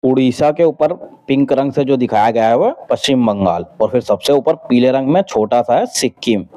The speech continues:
सिक्किम के right side में है अरुणाचल प्रदेश। अरुणाचल प्रदेश के नीचे असम, असम के नीचे है बच्चों मेघालय, और मेघालय के नीचे छोटा सा है त्रिपुरा। और त्रिपुरा के right side में है मिजोरम,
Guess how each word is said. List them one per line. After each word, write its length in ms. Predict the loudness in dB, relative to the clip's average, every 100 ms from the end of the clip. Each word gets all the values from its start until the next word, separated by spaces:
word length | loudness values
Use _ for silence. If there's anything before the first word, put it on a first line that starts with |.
| -4
सिक्किम 520 | -2 -2 -2 -2 0
के 120 | 0
right 280 | 0 0 0
side 200 | 0 0
में 140 | 0
है 80 | 0 0
अरुणाचल 500 | -2 0 0 0 -2
प्रदेश। 500 | -2 -2 0 -2 -4 -8 -2
अरुणाचल 440 | 0 0 0 -2
प्रदेश 360 | -2 0 0 0
के 100 | 0
नीचे 300 | 0 0 -2 0
असम, 460 | -4 0 0 0 -4 -14 _ _ _ _ _ _
असम 420 | -6 -2 -2 0
के 120 | 0
नीचे 280 | 0 0 0
है 80 | 0
बच्चों 280 | 0 0 0
मेघालय, 640 | 0 2 0 2 0 -2 -10 _ _ -4
और 120 | 0
मेघालय 480 | 0 2 2 2 0
के 120 | 0
नीचे 260 | 0 -2
छोटा 360 | -2 -2 0 -2
सा 160 | 0 0
है 100 | -2 -6 -6
त्रिपुरा। 460 | -2 0 0 0 -2 -2 -10 _ _ _
और 80 | -6 -4
त्रिपुरा 440 | -2 -2 0 0 2
के 180 | 0 -2 0
right 220 | 0 0
side 240 | 0 0 0
में 140 | 0
है 120 | 0 2
मिजोरम, 600 | 2 2 2 2 0 -2